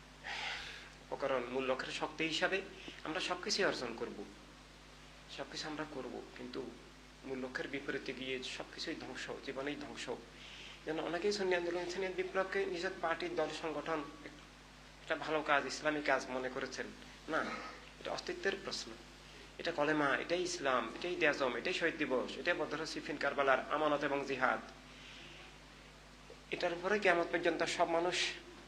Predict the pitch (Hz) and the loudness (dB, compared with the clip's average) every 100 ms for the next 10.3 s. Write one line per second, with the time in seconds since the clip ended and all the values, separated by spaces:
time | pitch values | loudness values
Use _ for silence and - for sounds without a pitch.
0 | - - 147 151 165 - 190 196 165 160 | -18 0 2 4 2 6 6 8 6 6
1 | 156 147 143 147 151 135 135 139 143 143 | 6 6 4 6 6 6 4 6 6 6
2 | 151 - 151 143 147 143 123 135 151 143 | 0 -2 0 0 2 4 4 2 2 0
3 | 139 131 143 139 147 143 131 - - - | 2 0 2 2 4 6 6 4 -4 -12
4 | - - - - - 147 147 156 156 151 | -10 -8 -10 -8 -4 -4 2 2 4 0
5 | 151 151 139 160 156 151 143 143 160 156 | 0 -2 -2 0 0 2 2 0 -2 0
6 | 139 - 151 151 127 117 - - - - | -2 -2 -2 0 0 -2 -6 -16 -16 -16
7 | - - - - - 139 147 139 - - | -16 -16 -16 -16 -6 -4 -2 -6 -8 -4
8 | 147 147 151 156 - 135 160 175 175 - | -2 0 2 2 0 2 2 4 2 -4
9 | - - - 147 147 139 135 131 147 143 | -12 -18 -4 0 0 0 0 -2 0 -2
10 | 139 151 | 0 0